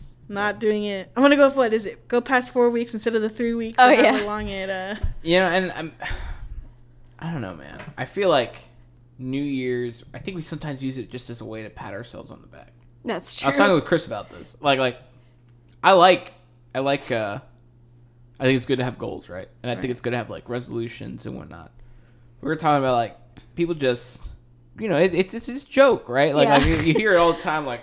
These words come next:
Speaker 3: "Oh, everybody's going to the gym," then two weeks later, nobody will be there at the beginning of the year. It's kinda like New Year's resolutions.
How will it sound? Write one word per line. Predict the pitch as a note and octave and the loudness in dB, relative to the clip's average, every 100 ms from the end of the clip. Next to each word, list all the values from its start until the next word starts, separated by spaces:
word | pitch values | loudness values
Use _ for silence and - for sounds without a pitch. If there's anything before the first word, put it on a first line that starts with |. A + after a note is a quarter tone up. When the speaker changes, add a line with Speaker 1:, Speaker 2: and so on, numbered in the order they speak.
| - | -4
Speaker 3:
"Oh, | D3+ | -2
everybody's | C3 C#3 C#3 C3+ B2+ | 0 0 0 0 0
going | C#3 C#3 | -4 -4
to | |
the | B2+ | -6
gym," | B2 B2+ C3 B2+ | -4 -2 0 0
then | B2+ A#2+ | -2 -4
two | - C3 | -2 0
weeks | B2 A#2+ | 0 0
later, | B2+ B2 A#2+ | -2 -2 -2
nobody | A#2+ A#2+ A#2+ A#2 | -2 -2 -2 -2
will | A#2 | -4
be | A2+ A#2+ | -2 -2
there | A#2 A#2 A#2+ _ _ _ _ _ A#2 | -2 -4 -8 _ _ _ _ _ -6
at | B2+ | -6
the | |
beginning | B2+ B2+ C3 | -4 -4 -2
of | B2+ | -2
the | |
year. | C3 C3 | 0 0
It's | C3 | -4
kinda | - D#3+ D3 | -6 -6 -4
like | B2+ A2+ - _ | -4 -6 -14 _
New | F3 G#3+ | -12 -8
Year's | A3+ A3 G3+ D3 | -6 -2 -2 -2
resolutions. | C#3+ B2+ A#2+ G#2 F#2 - E2 _ _ | -4 -4 -6 -12 -16 -20 -20 _ _